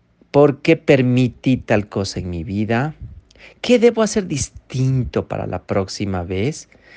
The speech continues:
Esas son las preguntas que usted tiene que hacer. Esas tiene que hacerse. De lo contrario, no puede preguntarse, este, "¿qué habrá pasado?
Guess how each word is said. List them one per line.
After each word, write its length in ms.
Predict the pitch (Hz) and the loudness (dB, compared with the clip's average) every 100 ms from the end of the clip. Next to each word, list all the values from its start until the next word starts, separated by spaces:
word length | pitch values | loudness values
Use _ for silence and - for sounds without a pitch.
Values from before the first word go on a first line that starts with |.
| - - | -14 -2
Esas 240 | 208 254 | -2 0
son 100 | 170 | 0
las 120 | 135 - | 0 0
preguntas 420 | 110 117 107 101 | 0 0 -2 -4
que 80 | - | -6
usted 180 | 110 | -6
tiene 220 | - 87 80 | -4 -6 -6
que 120 | 90 | -12
hacer. 240 | - 131 _ _ _ _ _ _ _ _ - | -12 -14 _ _ _ _ _ _ _ _ -4
Esas 380 | 151 - 90 - | 0 0 -2 -16
tiene 280 | - 92 78 | -10 -10 -10
que 140 | - | -12
hacerse. 380 | 82 - - - _ _ _ _ _ _ _ _ _ - - _ - - _ _ | -14 -14 -18 -20 _ _ _ _ _ _ _ _ _ -20 -20 _ -20 -20 _ _
De 80 | 113 | -2
lo 160 | 104 101 | 0 0
contrario, 480 | 110 101 113 113 101 | -2 2 2 4 0
no 160 | 101 | -2
puede 580 | - 113 147 104 85 - _ - | -2 0 2 0 0 -4 _ -4
preguntarse, 840 | 120 104 101 - 101 95 107 90 _ _ _ _ _ | -2 -2 -4 0 -2 0 -6 -8 _ _ _ _ _
este, 680 | - 104 - 104 90 95 - _ _ _ _ _ _ - | -8 -8 -6 -6 -4 -8 -12 _ _ _ _ _ _ -8
"¿qué 140 | 180 | -4
habrá 280 | 135 101 90 | -2 -4 -6
pasado? 720 | 87 - 90 87 80 104 107 | -8 -8 -8 -8 -8 -12 -16